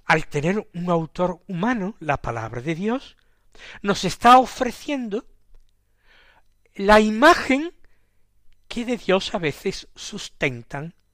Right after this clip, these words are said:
los autores humanos. Pero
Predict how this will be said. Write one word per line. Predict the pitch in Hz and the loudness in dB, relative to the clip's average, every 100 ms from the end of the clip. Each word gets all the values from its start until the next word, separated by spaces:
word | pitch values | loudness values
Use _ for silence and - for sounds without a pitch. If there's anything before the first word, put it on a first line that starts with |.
| _ _ _ _ _ _ | _ _ _ _ _ _
los | 165 156 156 | -8 -2 0
autores | 143 - 127 123 120 - - | 0 -2 -8 -6 -6 -10 -12
humanos. | 175 143 127 - - - - _ _ _ - - | -8 -4 -6 -8 -18 -20 -20 _ _ _ -10 4
Pero | 339 311 311 | 6 8 4